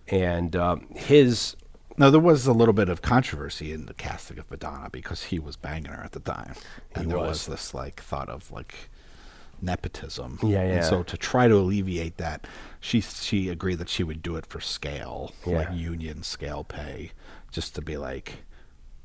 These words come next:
Speaker 2: you know, "I'm doing it on the cheap, so it's not nepotism."
Speaker 1: Yeah, she only got thirty grand for the movie.
Speaker 2: And she's, like,
Speaker 1: Thirty-five grand.
Speaker 2: honestly, like, I'll give you that she's, she's good in this movie, but
Speaker 1: Yeah.
Speaker 2: she's, like, notoriously not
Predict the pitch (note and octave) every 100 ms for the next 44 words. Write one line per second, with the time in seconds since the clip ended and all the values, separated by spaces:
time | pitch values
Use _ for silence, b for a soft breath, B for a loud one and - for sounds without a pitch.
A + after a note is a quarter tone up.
0 | - F2 - - F2+ A#2 B2 A2 G2 D#2+
1 | - - C#3+ G#2 - - - F2 F2 -
2 | A2 G#2+ - C2+ - - C#2 - C#2+ F#2+
3 | - A#2 A2+ A2 - G2 F#2 D#2+ G2 F#2+
4 | - - - D#3 A#3 A3 A3+ - D#3 A2
5 | E3 E3 - B2 G#2 G2+ F2+ - - -
6 | - - - - b b b b - F3
7 | D3+ D#3+ B2 F#2+ - - C3 A#2 - -
8 | D3 A#2 F2+ G#2 B2 C#3 - D3+ C#3+ D3
9 | A#2+ - - C3+ B2 - G2+ F#2 - E2+
10 | D2+ D#2+ - C2+ C#2+ D2 D2+